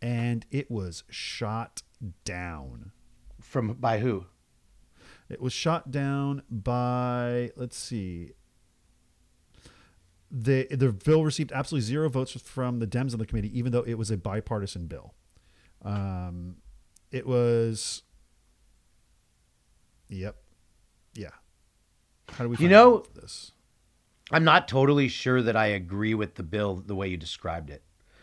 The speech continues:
Speaker 2: Because, look, dr-, drug dealers exist, and they don't know if, like, the weed might be l-,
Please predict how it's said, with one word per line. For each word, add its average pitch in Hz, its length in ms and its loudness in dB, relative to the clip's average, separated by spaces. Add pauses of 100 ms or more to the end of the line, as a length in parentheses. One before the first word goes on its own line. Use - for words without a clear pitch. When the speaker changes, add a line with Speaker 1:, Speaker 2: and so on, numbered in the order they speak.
(340)
Speaker 2:
Because, 113 760 2 (680)
look, 123 380 2 (180)
dr-, 104 260 -6
drug 117 240 0
dealers 127 420 2
exist, 104 600 -4 (1500)
and 98 520 -4 (920)
they 104 180 0
don't 123 220 6
know 113 160 6
if, 107 140 -2
like, 107 180 -4
the 104 100 -4
weed 101 320 0
might 101 220 0
be 101 160 -2
l-, 95 100 -6